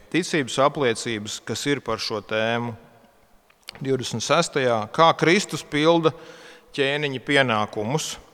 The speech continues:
Atbilde. Kristus kā ķēniņš mūs sev pakļauj, jā,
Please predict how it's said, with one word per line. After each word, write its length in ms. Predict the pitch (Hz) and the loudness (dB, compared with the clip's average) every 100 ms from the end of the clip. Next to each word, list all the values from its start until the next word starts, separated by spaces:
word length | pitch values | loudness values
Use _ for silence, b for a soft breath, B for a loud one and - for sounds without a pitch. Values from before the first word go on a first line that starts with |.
| _ _ B B B B B B B _ _ - _ _ B B - | _ _ B B B B B B B _ _ -20 _ _ B B -2
Atbilde. 600 | 123 127 113 104 104 110 | -2 0 -4 -4 -6 -8
Kristus 600 | 147 156 202 - 151 - | -2 0 -2 -6 -10 -10
kā 240 | - 131 | -4 -2
ķēniņš 640 | 113 - 156 180 180 170 - | -2 2 4 4 2 0 -4
mūs 260 | 135 127 - | -4 -4 -2
sev 220 | 131 110 | -2 -2
pakļauj, 640 | - 123 127 170 175 180 175 - - - - - _ _ _ _ 101 | 2 0 0 0 2 2 -2 -10 -20 -20 -20 -20 _ _ _ _ -16
jā, 280 | 101 107 127 | -8 -4 -2